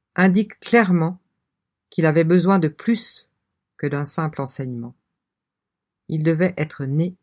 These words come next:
de nouveau. C'était une expression très étrange pour Nicodème,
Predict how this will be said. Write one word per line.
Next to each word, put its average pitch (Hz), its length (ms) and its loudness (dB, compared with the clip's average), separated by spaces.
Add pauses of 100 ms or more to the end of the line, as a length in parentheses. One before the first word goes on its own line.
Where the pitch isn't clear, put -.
(200)
de 120 120 -8
nouveau. 113 300 -8 (1900)
C'était - 240 0
une 208 160 2
expression 196 480 -2
très 180 260 0
étrange 220 420 -4
pour 160 120 -4
Nicodème, 156 600 -2